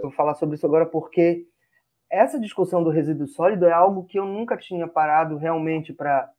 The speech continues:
pra prestar atenção, né? E, de repente, eu me vejo ali vivendo aquela realidade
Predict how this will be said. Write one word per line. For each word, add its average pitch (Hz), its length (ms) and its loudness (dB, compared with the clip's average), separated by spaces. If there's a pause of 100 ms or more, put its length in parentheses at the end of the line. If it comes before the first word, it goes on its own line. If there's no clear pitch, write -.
pra 139 180 -16
prestar 139 360 -8
atenção, 135 520 -10
né? 127 180 -12 (420)
E, 170 100 4
de 185 80 4
repente, 220 460 0
eu 208 120 -4
me 214 140 -6
vejo 165 360 2
ali 143 320 0
vivendo 127 440 -6
aquela 127 240 -4
realidade 131 760 -2